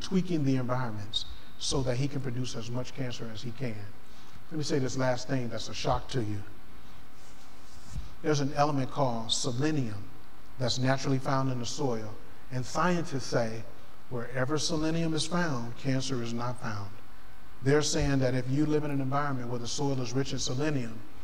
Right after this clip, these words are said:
you won't see, you won't see cancer there. But you know what's shocking? During covid, you heard a lot of people pushing products.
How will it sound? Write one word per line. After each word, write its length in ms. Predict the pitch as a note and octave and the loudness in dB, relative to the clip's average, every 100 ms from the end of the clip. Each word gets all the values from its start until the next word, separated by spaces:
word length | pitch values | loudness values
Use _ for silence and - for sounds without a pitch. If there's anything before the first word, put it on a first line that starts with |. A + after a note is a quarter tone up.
| - - - - | -4 -4 -4 0
you 100 | C#3+ | 2
won't 200 | C#3 C3 | 4 4
see, 220 | - C3 B2 C3+ | 2 2 0 0
you 60 | |
won't 180 | C3 B2 | 2 2
see 160 | - - | 6 4
cancer 380 | - C3+ - G#2+ | 6 2 2 0
there. 300 | G#2+ G2+ - - - - - - - - - - - - | 0 -2 -2 -2 -2 -2 -2 -4 -2 -4 -4 -4 -4 -4
But 100 | - | -2
you 60 | D3+ | 2
know 100 | F3+ | 2
what's 140 | D3 | 2
shocking? 400 | - D3+ D#3 D#3+ D#3+ - - - - - - - - - - - - - - - - - - - - - - - - - - - | 0 0 0 -2 -4 -4 -4 -4 -4 -4 -4 -4 -4 -4 -4 -4 -2 -2 -2 -2 -2 -2 -2 -2 -4 -4 -4 -4 -4 -4 -4 -2
During 220 | C#3+ D3+ C#3+ | 2 2 2
covid, 360 | E3 D3+ C3 | 2 2 2
you 80 | C3+ | 2
heard 180 | C#3+ C#3 | 2 2
a 40 | |
lot 200 | C3 C3+ | 2 2
of 80 | C3+ | 0
people 280 | C#3+ C3+ B2+ | 0 0 -2
pushing 300 | - C#3 C3 | 0 0 0
products. 640 | A#2 C#3 A#2+ G#2+ - - | 2 2 2 -2 -2 -2